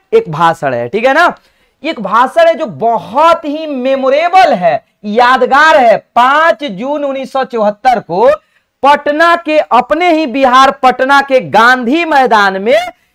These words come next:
ये भाषण दिया गया था और इस भाषण से बहुत सारे युवाओं में क्रांति आया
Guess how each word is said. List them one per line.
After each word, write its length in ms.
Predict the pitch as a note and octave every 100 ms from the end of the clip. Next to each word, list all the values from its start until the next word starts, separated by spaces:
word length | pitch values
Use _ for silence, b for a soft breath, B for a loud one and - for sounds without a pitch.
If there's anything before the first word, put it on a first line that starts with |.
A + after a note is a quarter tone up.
| -
ये 380 | F3 D#3+ D#4+ E4
भाषण 540 | G3 A3+ A#3+ A#3 B3+
दिया 320 | F#3+ B3 D#4+ E4+
गया 240 | C4 A#3
था 300 | - A#3+ F4 F#4+ B B
और 180 | A3 A#3+
इस 300 | D#4 E4 F4+
भाषण 520 | C#4+ A3 A#3+ A#3+ C#4+ C#4+
से 180 | D4 C4+
बहुत 500 | B2 E3 D#4+ F4+ F4+
सारे 300 | D4+ C#4+ C4
युवाओं 420 | A#3+ B3 A#3+ B3
में 160 | A#3+ A3+ _
क्रांति 480 | G#3+ B3 C#4 C#4 F4
आया 300 | D#4 C4+ C#4+